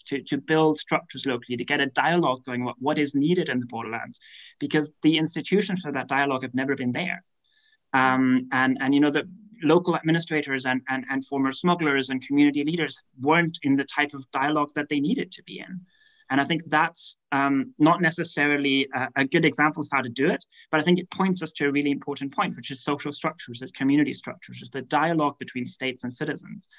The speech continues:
And these are things, if, if, if any meaningful development projects in borderland regions happen, and it will have to be meaningful development projects, the only way out of this, they need to happen in a conversation with local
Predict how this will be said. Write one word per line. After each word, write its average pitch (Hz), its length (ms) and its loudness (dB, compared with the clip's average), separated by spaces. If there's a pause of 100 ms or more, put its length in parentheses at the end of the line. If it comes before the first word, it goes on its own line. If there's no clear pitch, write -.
(420)
And 135 280 2 (100)
these 160 240 4
are 151 60 2
things, 151 260 2
if, 143 140 -2 (100)
if, 139 240 -4
if 156 160 -2
any 180 420 4 (440)
meaningful 160 420 4
development 143 380 0
projects 131 480 -6
in 127 160 0
borderland 131 440 0
regions 120 500 -4
happen, 127 600 -4
and 135 280 -2
it 143 160 0
will 135 140 0
have 165 280 -2
to - 100 -12
be 127 200 2
meaningful 131 420 0
development 127 380 -4
projects, 123 420 -14
the 120 100 -4
only 120 200 -2
way 120 100 -4
out 143 220 -4
of 117 100 -16
this, - 300 -12 (680)
they 143 140 2
need 160 240 8
to 156 80 -2
happen 143 320 0
in 127 120 2
a 127 60 0
conversation 131 680 -2
with 123 100 -10
local 127 240 -4